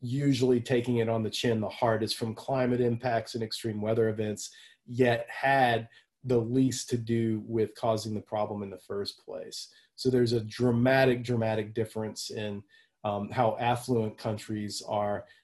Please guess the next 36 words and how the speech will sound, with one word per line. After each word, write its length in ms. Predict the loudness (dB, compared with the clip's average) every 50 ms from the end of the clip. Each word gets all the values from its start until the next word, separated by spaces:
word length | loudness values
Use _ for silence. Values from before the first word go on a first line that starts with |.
| _ _ -2
really 500 | 2 4 4 4 4 2 0 -2 -6 -10 -16 _ -18 -18 -18 -18 _ _ _ -20 -12 -4 0
in 160 | 0 2 2
the, 100 | 2 0 -4 -6 -8 -4
in 160 | -2 -2 0 0
the 80 | 0
bulk 440 | -2 -2 2 2 4 4 4 4 2
of 120 | 0 2
it 200 | 0 -2 -4 -6
causing 500 | -4 0 2 4 6 6 4 4 2 0
the 80 | -2 -4
crisis, 720 | -4 -4 -4 -2 -2 -2 -2 -4 -4 -6 -6 -6 -8 -10 -12 -16 -20 _ _ _ _ _ -4
and, 540 | -2 0 0 0 0 0 -2 -2 -4 -6 -8 -8 -6
uh, 180 | -4 -2 -2 0
in 140 | 0 0 -2
some 320 | 0 2 4 4 6 6 4
instances 640 | 2 2 -2 -4 -4 -4 -4 -4 -6 -4 -4 -6 -6 -2
feeling 340 | 0 2 2 2 2 2 0
it 180 | 0 -2 -4
less, 400 | -6 -4 -2 -2 -2 -2 -2 0
although 520 | 0 2 2 2 2 2 0 0 -2 -4 -8 _ _ -20 -14 -4
now, 540 | 0 2 4 4 6 6 6 6 4 4 2 -4 _ _ _ -4
I 120 | -2 0 2
mean, 120 | 2 2
I 100 | 2 2
can 280 | 2 0 0 -2 -2 -6 -10 _ _ 0
talk 240 | 0 0 0 0 -2
to 80 | -2
you 80 | -2 0
here, 420 | 2 2 4 4 4 2 0 -4 -10 -8
uh, 280 | -4 -2 -2 -2 -2 -4 -8 -12 -8 -4
yeah, 140 | -2 0 2
I'm 100 | 2 2
in, 220 | 2 0 -2 -4 -6 -6
uh, 60 | -4 0
Washington 560 | 2 2 2 2 0 -2 -4 -4 -4 -6 -6
State. 500 | -4 0 4 6 6 8 6 4 2